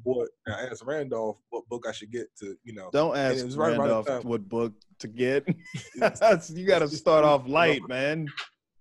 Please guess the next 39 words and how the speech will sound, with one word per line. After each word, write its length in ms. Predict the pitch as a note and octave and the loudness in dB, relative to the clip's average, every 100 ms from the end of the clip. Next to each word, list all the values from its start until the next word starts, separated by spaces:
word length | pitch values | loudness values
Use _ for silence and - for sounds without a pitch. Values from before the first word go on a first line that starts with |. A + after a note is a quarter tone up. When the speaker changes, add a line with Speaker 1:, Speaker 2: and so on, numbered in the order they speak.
| _ - | _ -4
Speaker 1:
it's 140 | C#3 | -4
too 160 | - D#3 | -2 2
late 240 | D3+ B2+ - | 4 2 2
'cause, 300 | C3+ B2 C3 | -2 0 0
uh, 60 | B2 | 0
as 200 | C3 C3+ | 2 2
you 60 | B2+ | 0
can 100 | B2 | -2
see, 220 | - C3+ | -2 0
I 40 | |
bought 220 | B2 B2 B2 | 2 0 -2
this 140 | A#2 | -4
James 200 | A#2 C3 | 0 4
Speaker 2:
Oh, 1160 | D#3 D#3 D3+ D3 C#3+ C#3 C3+ C3+ C3 C3 B2+ B2+ | 8 10 10 10 10 6 6 4 4 4 2 0
Speaker 1:
Baldwin. 100 | B2 | -2
Speaker 2:
no. 600 | B2+ C3+ C3 B2+ B2+ B2 A#2 | -2 -2 -2 4 6 6 2
Speaker 1:
<laughs> 540 | - - - - - | 0 0 -2 -10 -4
Speaker 2:
I 80 | E3+ | 0
mean, 560 | F#3+ G3+ G3 F#3 F3 D#3+ | 4 6 6 6 4 4
that's 220 | F#3 F#3+ | 6 6
a 80 | F#3 | 4
good, 460 | D3 E3+ F3+ D#3 - | 6 8 8 6 2
it's 180 | D#3+ F3+ | -2 0
a 80 | |
good 340 | D#3+ D#3 E3+ C3+ | 0 4 4 4
book. 280 | E3 D#3 D3 - | 6 6 2 -10
It's 120 | C3+ | -6
a 40 | D3+ | -4
good, 380 | C#3+ D3+ C#3+ - - | 4 6 6 2 -2
um, 580 | C3+ C3 A#2+ A2+ G#2+ - _ _ _ _ | 2 4 4 2 -4 -8 _ _ _ _
it's 100 | - | -2
a 40 | |
good, 300 | C#3 D3 B2 - - | 6 6 6 -2 -6
it's 160 | C3+ C#3 | -4 -2
a 60 | |
good 180 | B2+ C3+ | 2 2
way 200 | A#2+ A#2 | 2 0
to 60 | A2 | 0
go. 140 | A#2+ | -2